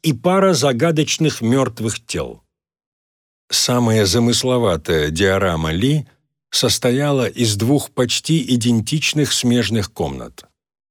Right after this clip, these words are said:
В левой комнате изображался момент после того, как мужчину застрелили. Он лежит, раскинувшись на полу гостиной. Комната справа —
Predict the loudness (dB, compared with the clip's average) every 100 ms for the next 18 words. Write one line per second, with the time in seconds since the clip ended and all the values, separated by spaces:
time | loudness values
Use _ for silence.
0 | _ _ _ -8 -2 2 2 4 2 0
1 | 0 0 -2 -6 -10 -12 -6 -2 0 2
2 | 2 2 0 0 0 0 2 2 0 -2
3 | -18 _ -2 0 0 -2 -2 -2 0 0
4 | 0 -6 -4 -4 0 -2 -2 -2 0 0
5 | 0 -4 -4 -4 -4 -6 -14 -20 _ _
6 | _ _ _ _ 0 2 2 2 2 0
7 | 0 -2 -2 0 -2 -2 0 0 -2 -4
8 | -4 -2 -4 -2 -2 -2 -2 -4 -4 -8
9 | -10 -12 -18 _ _ _ _ _ _ -2
10 | 2 2 2 0 0 -2 -2 -2 0 -2
11 | -4